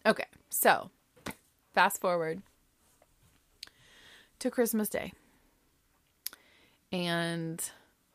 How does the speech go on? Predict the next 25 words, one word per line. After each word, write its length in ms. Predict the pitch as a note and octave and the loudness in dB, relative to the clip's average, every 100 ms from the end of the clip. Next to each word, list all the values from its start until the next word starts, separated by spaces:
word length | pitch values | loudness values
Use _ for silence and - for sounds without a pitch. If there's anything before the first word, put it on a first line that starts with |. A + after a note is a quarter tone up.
| _ _ _ _ _ _ _ _ _ _ _ _ - _ _ _ - | _ _ _ _ _ _ _ _ _ _ _ _ -20 _ _ _ 8
I 100 | G4 | 10
don't 220 | C5 A4+ | 10 6
know 140 | G#4+ | 6
about 240 | G4 F4+ C4+ | 10 8 8
you 200 | C#4 D4+ | 2 0
parents. 960 | - D#4+ D#4 D4+ D4 C#4 - - - - - _ _ _ _ _ _ _ _ _ | 0 2 2 2 0 -4 -6 -6 -6 -12 -20 _ _ _ _ _ _ _ _ _
Maybe 320 | A3 A#3+ C4 C4+ | 0 4 4 4
we're 180 | C4 | 2
just 220 | A#3+ A#3 - | 2 -2 0
doing 280 | G#3+ G#3 | 2 2
it 120 | G#3 - | -2 -2
wrong. 540 | G3+ G3 F#3+ - - - | -2 -2 -6 -8 -10 -12
<laughs> 40 | - - - - - _ _ _ _ _ _ - | -12 -20 -20 -20 -20 _ _ _ _ _ _ -14
That 200 | - - | -14 -14
could 180 | - G#3 | -16 -14
be 140 | - | -14
the 80 | - | -14
case. 580 | - - - A3 - - - - - - - - - _ _ _ _ | -12 -10 -10 -10 -10 -10 -18 -20 -20 -20 -20 -20 -20 _ _ _ _
But 400 | G#3+ B3 - A3+ | 0 2 2 2
we 100 | D4+ | 6
are 160 | C5+ D5 | 6 8
tired 400 | G#4+ A#4+ A4+ D4+ | 8 10 10 8
on 140 | G#3+ | 4
Christmas 440 | - A3+ F#3+ - | 0 -2 -2 -4
morning, 480 | E3 C3 A#1+ - G#3+ | -4 -4 -6 -10 -14